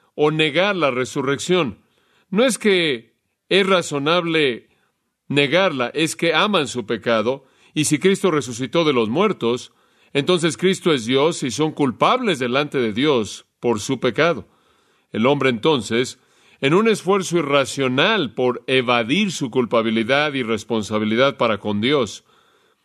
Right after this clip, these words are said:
inventa teorías, ideas para negar la resurrección que es tan evidente. Oh, hay una teoría famosa que dice que de alguna manera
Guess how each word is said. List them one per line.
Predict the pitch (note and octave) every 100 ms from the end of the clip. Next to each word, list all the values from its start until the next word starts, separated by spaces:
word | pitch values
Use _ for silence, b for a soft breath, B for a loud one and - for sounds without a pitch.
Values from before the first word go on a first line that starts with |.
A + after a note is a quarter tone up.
| _
inventa | - D3 D3 C3+ G3+ G3+ D3+ C3+ G#2 - _ _ _ _ _ _
teorías, | - D3+ D3 F#3 F#3+ C3 F#2+ - -
ideas | D3 C#3+ F3 E3 A2+ F2+ - _ _ _ _
para | - C#3+ C#3+
negar | C#3+ C#3 C3+ E3 C#3+ F2+ D#2 _ _
la | B2
resurrección | B2 A#2+ G#2+ A#2+ A2+ G#2 - C#3 C3
que | C3+
es | A2+ -
tan | C3 C3
evidente. | C#3 B2 G2+ F#2+ D#2+ E2+ _ _ _ _ _ _ _ _ _ _
Oh, | D#3+ E3+
hay | E3+ G3
una | F3+
teoría | D#3+ D3 D#3+
famosa | C#3 C3 F3 F#3+ - B2+ D3 _ _ _ _ _ -
que | D#3 D#3 D3 D3
dice | F#3+ F#3+ F3+
que | D#3
de | D3+
alguna | D3 G3+ G#3
manera | D#3 D3 F#3 F3+ E3+ C3+ G2+